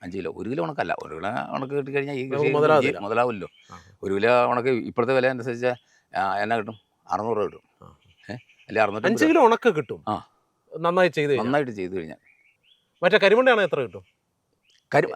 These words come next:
Speaker 2: എല്ലാം
Speaker 1: ആ,
Speaker 2: ആവറേജ്
Speaker 1: ആവറേജ്,
Speaker 2: അഞ്ച് കിലോ.
Speaker 1: ആവറേജ് അഞ്ച് കിലോ നമ്മൾ കിട്ടും.
Speaker 2: ഈ പന്നിയൂറും എല്ലാം.
Speaker 1: ആ, ഇതെന്നാന്നറിയാ, ഈ മിശ്രമായിട്ട് കൊടി ഇട്ടതിൻ്റെ കാരണം എന്താ വെച്ചാൽ പല വെറൈറ്റി ആണെങ്കിൽ
Speaker 2: ആ.
Speaker 1: ഒരേപോലെ ആദായം കിട്ടും.
Speaker 2: ആ, ഓ, ഓ.
Speaker 1: അപ്പം ഒരു ഇനം ഈ വർഷം കായ്ച്ചില്ലെങ്കിൽ മറ്റിനം കായ്ക്കുമല്ലോ.
Speaker 2: ആ, ആ, ആ.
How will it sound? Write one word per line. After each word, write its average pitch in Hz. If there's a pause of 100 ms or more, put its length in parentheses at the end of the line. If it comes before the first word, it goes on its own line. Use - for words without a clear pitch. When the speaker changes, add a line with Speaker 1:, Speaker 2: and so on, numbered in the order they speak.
(100)
Speaker 2:
എല്ലാം 226
Speaker 1:
ആ, 214
Speaker 2:
ആവറേജ് 233
Speaker 1:
ആവറേജ്, -
Speaker 2:
അഞ്ച് 214
കിലോ. 156
Speaker 1:
ആവറേജ് 208
അഞ്ച് 180
കിലോ 165
നമ്മൾ 143
കിട്ടും. 107
Speaker 2:
ഈ 185
പന്നിയൂറും 196
എല്ലാം. 123
Speaker 1:
ആ, 107
ഇതെന്നാന്നറിയാ, 170
ഈ 147 (460)
മിശ്രമായിട്ട് 170
കൊടി 135
ഇട്ടതിൻ്റെ 135
കാരണം 120
എന്താ 123
വെച്ചാൽ 110 (320)
പല 139
വെറൈറ്റി 139
ആണെങ്കിൽ 95 (120)
Speaker 2:
ആ. 92 (360)
Speaker 1:
ഒരേപോലെ 139 (100)
ആദായം 110
കിട്ടും. - (280)
Speaker 2:
ആ, -
ഓ, -
ഓ. -
Speaker 1:
അപ്പം 117
ഒരു 185 (100)
ഇനം 156 (220)
ഈ 131
വർഷം 156
കായ്ച്ചില്ലെങ്കിൽ 127
മറ്റിനം 123
കായ്ക്കുമല്ലോ. 107 (140)
Speaker 2:
ആ, -
ആ, 92
ആ. -